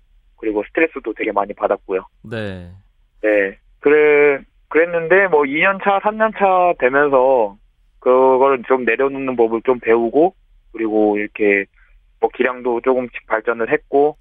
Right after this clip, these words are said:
Speaker 1: 그리고 경기에 출전하면서 경험도 많이 쌓아서 지금 올 시즌에는 좀 그 어려웠던 그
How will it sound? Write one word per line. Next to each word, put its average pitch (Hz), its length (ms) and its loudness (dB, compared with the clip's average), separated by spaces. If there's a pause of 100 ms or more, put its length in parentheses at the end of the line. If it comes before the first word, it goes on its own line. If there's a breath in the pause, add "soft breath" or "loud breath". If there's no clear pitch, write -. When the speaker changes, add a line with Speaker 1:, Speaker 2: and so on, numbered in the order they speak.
Speaker 1:
그리고 104 560 -2
경기에 113 380 -4
출전하면서 135 440 -4
경험도 117 360 0
많이 104 300 -2
쌓아서 123 640 0 (760)
지금 107 580 -2
올 110 120 0
시즌에는 113 540 -2
좀 117 340 -2 (600 soft breath)
그 110 380 2 (220)
어려웠던 165 1160 0
그 117 240 2